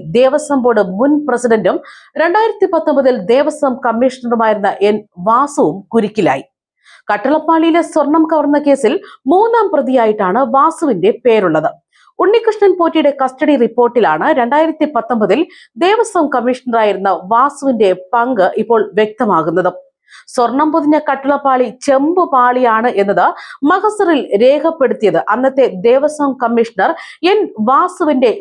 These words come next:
ശുപാർശയിലെന്ന വിവരങ്ങളാണ് ഇപ്പോൾ അന്വേഷണ സംഘം കണ്ടെത്തിയിരിക്കുന്നത്. അതായത്, പത്തൊമ്പത് മൂന്ന് രണ്ടായിരത്തി പത്തൊമ്പതിലാണ് മുൻ ദേവസ്വം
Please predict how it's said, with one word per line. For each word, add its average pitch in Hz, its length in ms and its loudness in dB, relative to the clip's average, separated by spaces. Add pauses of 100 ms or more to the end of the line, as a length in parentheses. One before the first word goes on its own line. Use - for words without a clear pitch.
(140)
ശുപാർശയിലെന്ന 294 800 0
വിവരങ്ങളാണ് 220 840 0
ഇപ്പോൾ 233 380 0
അന്വേഷണ 302 440 0
സംഘം 196 340 -2 (100)
കണ്ടെത്തിയിരിക്കുന്നത്. 202 720 0 (400)
അതായത്, 254 380 0 (360)
പത്തൊമ്പത് 440 500 0
മൂന്ന് 311 300 4
രണ്ടായിരത്തി 277 720 0
പത്തൊമ്പതിലാണ് 233 800 0 (360)
മുൻ 392 200 2 (100)
ദേവസ്വം 302 420 2